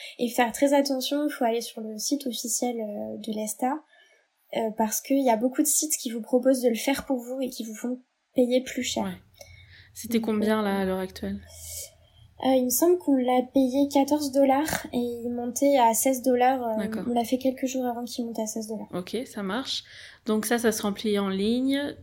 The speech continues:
Speaker 2: tu fais
Speaker 1: En
Speaker 2: ton,
Speaker 1: ligne.
Speaker 2: ton paiement, là, ton virement.
Speaker 1: Exactement.
Speaker 2: Et c'est juste à montrer, un formulaire à imprimer ou à garder sur son
Speaker 1: Exactement.
Speaker 2: téléphone, à montrer en passant la douane.
Speaker 1: Ouais.
Speaker 2: D'accord.
Speaker 1: Exactement, de toute façon, tout est enregistré, donc même si on l'a pas imprimé, c'est pas grave,
Speaker 2: Hmm.
Speaker 1: ils retrouvent, euh,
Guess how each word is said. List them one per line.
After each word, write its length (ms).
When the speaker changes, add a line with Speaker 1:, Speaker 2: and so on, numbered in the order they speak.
Speaker 2:
tu 160
fais 200
Speaker 1:
En 40
Speaker 2:
ton, 80
Speaker 1:
ligne. 320
Speaker 2:
ton 100
paiement, 300
là, 100
ton 140
virement. 540
Speaker 1:
Exactement. 600
Speaker 2:
Et 80
c'est 220
juste 260
à 80
montrer, 560
un 100
formulaire 440
à 60
imprimer 500
ou 360
à 60
garder 240
sur 160
son 120
Speaker 1:
Exactement. 80
Speaker 2:
téléphone, 240
à 80
montrer 420
en 80
passant 300
la 100
douane. 280
Speaker 1:
Ouais. 260
Speaker 2:
D'accord. 360
Speaker 1:
Exactement, 600
de 80
toute 120
façon, 260
tout 200
est 120
enregistré, 580
donc 260
même 200
si 240
on 100
l'a 160
pas 140
imprimé, 480
c'est 180
pas 140
grave, 220
Speaker 2:
Hmm. 160
Speaker 1:
ils 40
retrouvent, 440
euh, 200